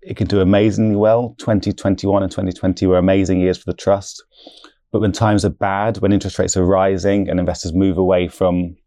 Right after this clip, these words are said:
from higher risk shares, performance can be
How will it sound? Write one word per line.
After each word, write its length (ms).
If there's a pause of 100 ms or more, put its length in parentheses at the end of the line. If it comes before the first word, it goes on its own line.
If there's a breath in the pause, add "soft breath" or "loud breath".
(600)
from 160
higher 280
risk 280
shares, 360 (540 soft breath)
performance 560
can 460 (120)
be 360